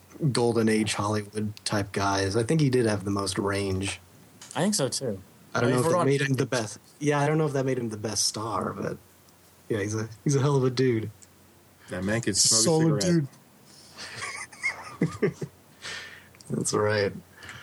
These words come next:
Speaker 1: Another solid dude. <laughs> And also a pretty bona fide movie star, uh, Jack Nicholson in About Schmidt. Now, I mean, at this point, Jack Nicholson,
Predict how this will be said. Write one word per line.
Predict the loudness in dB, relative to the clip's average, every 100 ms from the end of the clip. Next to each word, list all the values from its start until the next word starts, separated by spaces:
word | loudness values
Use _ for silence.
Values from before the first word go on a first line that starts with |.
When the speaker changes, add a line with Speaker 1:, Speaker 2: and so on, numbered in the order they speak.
| -20 -20 -20 -20 -20 -8
Speaker 1:
Another | -2 2 4
solid | 4 4 4 4
dude. | 4 4 6 4 2 0
<laughs> | -6 -16 -20 -20 -20 _ -20 -20 -20 -10
And | -4
also | -2 -2 0 2
a | 2
pretty | 0 0 2
bona | 2 2 2
fide | 0 0 2
movie | 0 0
star, | -2 -2 -2 -2 -2
uh, | -2 -4
Jack | 0 2 2
Nicholson | 2 2 2 2 2 4 2 0 -6 -20 -20 -20 -10 -2
in | 0
About | 2 2 2
Schmidt. | 0 0 2 2 0 -4 -6 -10 -20 -20 -20 -20 -20 -20 -10
Now, | -2 2 2 2 2 0
I | 0
mean, | 2 2
at | 2 2
this | 0 0
point, | 2 2 2 0 -6
Jack | -2 -2 0
Nicholson, | 0 0 0 0 0 0 -4